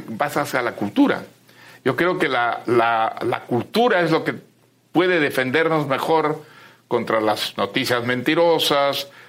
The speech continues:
contra las calumnias, las invenciones, las fal-,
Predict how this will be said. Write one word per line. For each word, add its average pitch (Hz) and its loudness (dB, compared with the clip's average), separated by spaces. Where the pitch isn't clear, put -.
contra 113 0
las - -2
calumnias, 139 2
las 120 -8
invenciones, 139 0
las 113 0
fal-, 110 -4